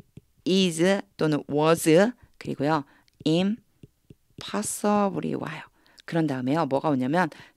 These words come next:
to 부정사가 와요. 요거 문법적인 요소로 뭐라고 부르느냐면요.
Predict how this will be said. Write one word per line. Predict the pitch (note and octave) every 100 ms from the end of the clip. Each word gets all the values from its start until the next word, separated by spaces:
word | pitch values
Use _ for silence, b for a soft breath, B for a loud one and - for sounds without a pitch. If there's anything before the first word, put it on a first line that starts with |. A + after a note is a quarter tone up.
| -
to | - C4 C4 -
부정사가 | - C#3+ C3+ E3 E3 D#3+ C3+ -
와요. | D3+ - - B B B -
요거 | F#3+ F3 D#3+ E3
문법적인 | C#3+ E3 - A3 - - G3+ F3
요소로 | C#3+ C#3+ D#3+
뭐라고 | C#3 A#2+ D3 G3 F3
부르느냐면요. | D#3 C#3+ C3 B2+ B2+ E3+ D#3+